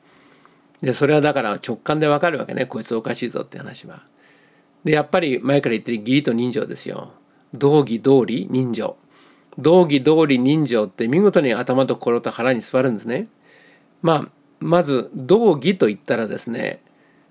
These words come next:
何が道義で何が道理かって考えると、まず道義で言ったら腹でしょうね。道理は頭でしょうね。それから人情は心でしょうね。うん、まあいろんな解釈ありますが、もう変えてもいいですけど、ま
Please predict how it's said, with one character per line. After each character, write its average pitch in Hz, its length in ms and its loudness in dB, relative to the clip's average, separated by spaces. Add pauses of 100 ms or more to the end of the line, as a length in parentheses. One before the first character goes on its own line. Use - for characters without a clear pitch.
(280)
何 160 420 0
が 135 140 2
道 139 240 4
義 113 160 -2
で 110 140 -2
何 175 280 2
が 113 240 0 (480)
道 135 260 4
理 139 140 0
か 127 120 -4
っ - 40 -10
て - 100 -18
考 117 200 -6
え 123 60 0
る 107 100 -6
と、 104 320 -6
ま 170 160 0
ず 120 120 -4
道 262 160 4
義 202 80 0
で 131 140 0
言 - 20 -16
っ - 40 -8
た - 60 -6
ら 127 100 -8
腹 156 400 -2
で 110 120 -6
し - 120 -12
ょ - 100 -14
う - 20 -12
ね。 160 320 -10 (600)
道 165 240 4
理 214 140 4
は 117 280 0
頭 143 400 -2
で 113 120 -8
し - 100 -14
ょ 135 120 -18
う 135 40 -16
ね。 135 160 -6
そ 135 60 -6
れ 139 40 -10
か 139 100 -2
ら 139 40 0
人 180 240 4
情 120 120 0
は 113 100 -4
心 127 260 -8
で - 100 -8
し - 100 -14
ょ - 100 -14
う - 20 -12
ね。 151 180 -12 (1300)
う 247 40 -16
ん、 135 600 -2
ま 165 160 2
あ 139 60 0
い 135 60 -2
ろ 190 120 4
ん 196 40 4
な 190 80 4
解 190 300 -2
釈 143 160 2
あ 131 40 4
り 131 80 0
ま 139 120 2
す - 80 -14
が、 123 60 0
も 131 100 0
う 131 40 -8 (140)
変 139 120 0
え 147 40 -6
て 147 100 2
も 120 100 0
い 123 40 0
い - 20 -2
で 113 100 -2
す - 80 -14
け 104 80 -8
ど、 110 160 -8
ま 151 360 -2